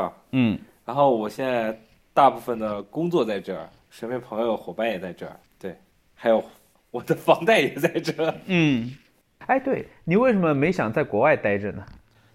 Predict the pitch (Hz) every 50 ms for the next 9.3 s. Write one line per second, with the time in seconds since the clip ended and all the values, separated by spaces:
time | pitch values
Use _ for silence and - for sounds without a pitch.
0 | _ - 180 190 196 196 202 185 139 123 156 180 160 151 147 120 104 - 104 92
1 | 87 87 78 80 - _ _ _ - - - - 196 175 135 143 139 120 110 104
2 | 98 - - _ - 98 92 90 90 - - 107 98 90 - 107 101 - 113 107
3 | 98 95 85 92 92 95 101 - - 127 120 117 123 139 131 123 139 151 135 117
4 | 113 - - 123 120 120 113 113 110 - - 139 131 110 - 110 107 101 113 120
5 | 123 123 110 101 - - - _ _ - 127 123 123 - 123 131 120 107 107 104
6 | 104 98 90 - - - 156 147 120 127 110 95 - - - _ _ _ _ _
7 | _ _ _ 139 135 139 139 139 139 139 139 139 135 - 143 135 139 135 127 127
8 | 127 131 123 123 123 127 123 - - 147 139 127 127 110 95 - - 107 104 110
9 | 110 104 85 82 -